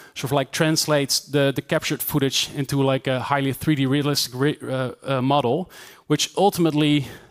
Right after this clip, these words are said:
um, will lead to sort of, like, um, yeah, a giant digital twin of the world where every single lamppost, uh, street sign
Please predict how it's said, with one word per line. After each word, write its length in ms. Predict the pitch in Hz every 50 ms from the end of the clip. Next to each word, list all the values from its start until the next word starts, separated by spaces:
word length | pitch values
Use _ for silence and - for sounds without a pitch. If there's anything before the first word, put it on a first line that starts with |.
| - - -
um, 480 | 143 143 139 135 135 131 135 135 123 - - - - - - - _ -
will 240 | 143 143 139 143
lead 300 | 143 151 156 156 156 - - - - - - - - -
to 240 | - 156 151 143 139
sort 200 | - - 147 139
of, 120 | 135 123
like, 420 | 139 139 135 135 135 131 - - - - - - - - _ -
um, 340 | - 135 131 127 127 123 95
yeah, 220 | 143 143 131 113 - - -
a 80 | 151
giant 760 | 135 117 - 165 156 156 160 151 143 143 131 - - - 127
digital 380 | 120 156 151 131 131 - 147 139
twin 520 | - - - 175 165 147 139 127 113 104 - -
of 140 | 139 135 -
the 80 | 151
world 440 | 131 127 151 156 151 151 147 - - - - - - - - - -
where 300 | 135 139 139 135 139 - -
every 260 | 156 160 139 160 147
single 580 | - - - 165 156 156 143 139 135 139 135 131 - - - - -
lamppost, 920 | 139 143 147 147 151 156 151 - - 143 135 135 139 131 - - - - - - - - -
uh, 160 | 143 139 135
street 360 | 135 - - - 185 170 -
sign 420 | - - 156 143 139 139 135 135